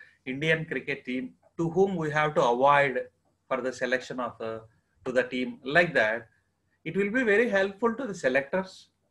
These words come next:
It will be helpful to the, all the peoples, audience, et cetera and all. That's why statistics is very important in all the fields. See, agricultural statistics.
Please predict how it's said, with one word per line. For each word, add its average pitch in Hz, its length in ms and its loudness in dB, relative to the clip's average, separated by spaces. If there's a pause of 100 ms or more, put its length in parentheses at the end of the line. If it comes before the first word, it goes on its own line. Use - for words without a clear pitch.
(160)
It 156 200 -12
will 190 140 2
be 214 120 2
helpful 185 440 0
to 185 80 -8
the, 156 80 0
all 156 240 4
the 202 120 2
peoples, 185 680 -8 (200)
audience, 180 720 0 (300)
et 127 120 -2
cetera 165 340 0
and 101 80 -6
all. 82 200 -10 (1160)
That's 117 280 -6
why 151 260 2 (680)
statistics 190 760 -2
is 180 140 -8
very 131 240 -2
important 127 580 -4
in 117 160 -10
all 131 240 -2
the 156 120 -2
fields. - 640 -16 (920)
See, 185 380 -6 (1300)
agricultural 185 760 0
statistics. - 1040 -4